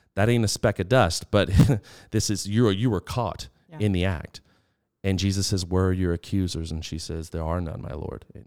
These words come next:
Speaker 1: he says, "Then neither do I accuse you. Neither do I condemn you."
Speaker 2: Yeah.
Speaker 1: Right? So there's no, 'cause there's no condemnation to those who are in Christ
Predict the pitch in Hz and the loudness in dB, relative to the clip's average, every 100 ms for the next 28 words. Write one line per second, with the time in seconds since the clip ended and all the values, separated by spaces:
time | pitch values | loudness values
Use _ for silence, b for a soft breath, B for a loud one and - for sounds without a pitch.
0 | - 82 - - 80 85 92 95 90 87 | -20 -20 -20 -12 -6 -2 -2 0 0 2
1 | 92 82 - 73 - - 90 113 110 95 | 0 -4 -6 -8 -8 -6 0 0 2 2
2 | 98 101 95 82 90 101 65 - - _ | 0 -2 -4 -2 0 0 -2 -8 -14 _
3 | 156 147 - 92 101 - 90 101 113 - | -20 -12 -4 -2 -2 0 0 2 2 2
4 | 107 95 92 104 117 - 135 135 131 123 | -2 -2 0 2 2 2 0 2 2 2
5 | 139 160 - 95 95 98 104 107 117 110 | 0 -2 -2 -4 -4 -2 -2 -2 -2 -2
6 | 110 - 98 95 - | -2 -4 -4 -4 -8